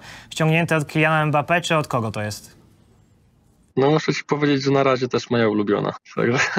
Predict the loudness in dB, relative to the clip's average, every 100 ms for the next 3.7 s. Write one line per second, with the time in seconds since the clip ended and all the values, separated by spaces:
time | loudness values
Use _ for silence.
0 | -4 -4 -4 _ -2 0 2 0 0 2
1 | 2 2 0 0 0 -4 _ -20 _ _
2 | _ _ _ _ _ -4 -2 0 0 -2
3 | -2 -4 -2 0 2 2 2